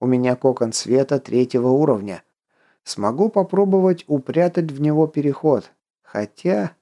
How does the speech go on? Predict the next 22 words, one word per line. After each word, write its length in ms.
так 260
я 180
его 220
не 180
использовал". 720
"Действуй", — 680
приказал 440
Константин. 680
"И 100
меньше 440
слов. 440
Если 320
мы 200
отсюда 380
не 100
вырвемся, 680
нам 320
всем 460
конец". 600
Гвардеец 460
шагнул 420
вперёд, 600